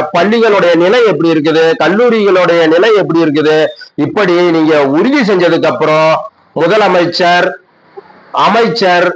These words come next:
அவர்களிடம் வந்து நீங்க உறுதி அளிச்ச பிறகு பள்ளி கல்லூரியை இயக்க வேண்டும் என்று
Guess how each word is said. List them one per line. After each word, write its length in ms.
அவர்களிடம் 680
வந்து 240
நீங்க 200
உறுதி 320
அளிச்ச 280
பிறகு 360
பள்ளி 380
கல்லூரியை 600
இயக்க 280
வேண்டும் 340
என்று 240